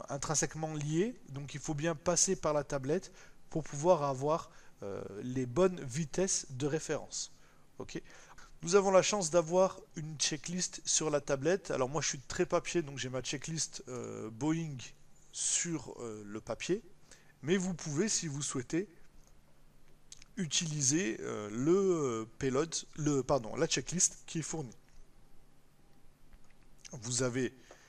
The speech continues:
euh, checklist, voilà, battery switch, c'est bon. Le G P U, il a une bus, donc à chaque fois, vous cliquez. Là, j'ai mis les I R S,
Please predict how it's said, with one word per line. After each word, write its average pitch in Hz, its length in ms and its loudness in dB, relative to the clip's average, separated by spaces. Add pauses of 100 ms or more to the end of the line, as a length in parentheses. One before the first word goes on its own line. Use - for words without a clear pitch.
(380)
euh, 98 500 -10
checklist, - 580 -4 (360)
voilà, 123 380 -2 (220)
battery 139 380 -2
switch, - 560 -2 (340)
c'est 113 220 -8
bon. 160 240 -6 (460)
Le 156 140 -2
G 156 200 2
P 170 120 -6
U, 170 300 -2
il 139 120 0
a 135 40 4
une 127 140 -4
bus, 190 240 -2
donc 185 180 -6
à 156 60 2
chaque - 180 -2
fois, 185 340 -2 (520)
vous 147 160 -6
cliquez. 139 320 -8
Là, 139 120 0
j'ai 143 180 0
mis 143 120 -4
les 135 280 0
I 127 120 2
R 117 80 -2
S, - 340 0